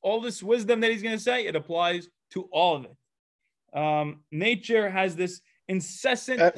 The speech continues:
Speaker 2: uh, hang on.
Speaker 1: Yes.
Speaker 2: Uh, just a question. Since when is the Shemayim above the sun? 'Cause I don't remember that.
Speaker 1: <laughs> So that's the funny thing. I think, uh, when the Hachamim, uh,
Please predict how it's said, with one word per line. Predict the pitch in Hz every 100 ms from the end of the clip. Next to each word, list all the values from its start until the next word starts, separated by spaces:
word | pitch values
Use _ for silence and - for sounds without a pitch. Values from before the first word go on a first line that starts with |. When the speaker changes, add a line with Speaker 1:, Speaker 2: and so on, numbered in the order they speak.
| -
Speaker 2:
uh, | 175 175
hang | 180 190
on. | 175 139 - - - _
Speaker 1:
Yes. | 220 151 180
Speaker 2:
Uh, |
just | 190 -
a |
question. | 220 190 160 135
Since | - 247 220
when | 233 220
is | 175
the | 190
Shemayim | - 196 190 190 190 175
above | 151 175 156
the | 143
sun? | - 127 104 101 -
'Cause | 127
I | 151
don't | 165
remember | 160 151 143 117
that. | 104 90 - _ - 214 170 - 190 180 170 165
Speaker 1:
<laughs> |
So | 185 165
that's | 180 196 -
the | 165
funny | 202 226 214
thing. | 147 135 127 - - _ -
I | 165
think, | 156 196 190 175 175
uh, | 165 160 156 156 - -
when | 151 160 156 156
the | 156
Hachamim, | 147 165 - 165 175 185 180 165 147 -
uh, | 143 139 139